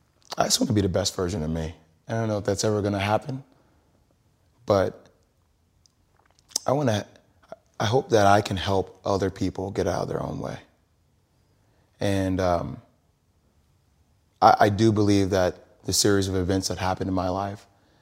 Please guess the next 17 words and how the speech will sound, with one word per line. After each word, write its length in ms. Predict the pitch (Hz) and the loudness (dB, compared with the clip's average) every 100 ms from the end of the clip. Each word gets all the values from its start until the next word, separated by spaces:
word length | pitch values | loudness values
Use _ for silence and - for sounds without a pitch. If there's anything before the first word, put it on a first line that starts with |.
| _ | _
happened 340 | - 85 95 82 | 0 0 0 -2
for 160 | 87 | 0
a 40 | 80 | 2
reason. 440 | 82 87 110 135 - _ _ _ _ _ _ _ _ _ _ _ _ _ _ _ _ | 0 -2 -4 -8 -14 _ _ _ _ _ _ _ _ _ _ _ _ _ _ _ _
And 120 | 101 | 0
I've 160 | 95 92 | 2 2
chose 340 | - 95 95 - | 0 2 2 -2
to 120 | - | -2
listen 300 | 95 90 101 | 0 0 0
to 120 | 95 | -2
those 240 | 104 104 104 | 0 2 2
reasons 360 | 107 107 117 | 0 0 -2
and 120 | 95 92 | -4 -4
kind 160 | 95 | -4
of 100 | 90 | -6
follow 300 | - 95 95 | -4 -4 -2
through 380 | 90 101 98 113 | -4 -4 -2 -4